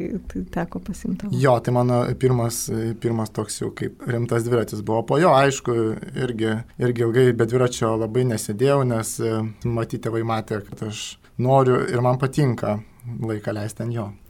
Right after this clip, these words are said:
Speaker 1: Aš irgi sakau kai kuriem žmonėm, kad mano hobis yra važinėti dviračiais, bet aš išvažiuoju kartą į kelis mėnesius. Tai kaip tu dažnai, Lukai, važiuoji su dviračiu, jeigu gali vadinti jį savo hobiu?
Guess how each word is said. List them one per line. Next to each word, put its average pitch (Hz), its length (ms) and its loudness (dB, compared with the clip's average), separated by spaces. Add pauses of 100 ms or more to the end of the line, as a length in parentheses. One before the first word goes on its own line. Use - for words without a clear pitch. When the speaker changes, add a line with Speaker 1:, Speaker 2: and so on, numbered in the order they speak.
(180)
Speaker 1:
Aš 208 200 0
irgi 330 220 2
sakau 202 320 2
kai 196 100 0
kuriem 196 300 0
žmonėm, 190 320 2
kad 185 240 -2
mano 196 180 2
hobis 185 400 2
yra 180 160 2
važinėti 175 380 0
dviračiais, 170 480 2
bet 180 240 2
aš 180 160 0
išvažiuoju 175 680 0
kartą 185 480 -2
į 160 220 -4
kelis 175 400 -4
mėnesius. 190 640 2
Tai 196 160 0
kaip 247 260 2
tu 262 140 4
dažnai, 202 560 2
Lukai, 202 400 0
važiuoji 190 400 2
su 190 160 -4
dviračiu, 180 400 0
jeigu 175 260 -2
gali 175 240 0
vadinti 170 460 -2
jį 170 80 -4
savo 170 320 -2
hobiu? 170 300 0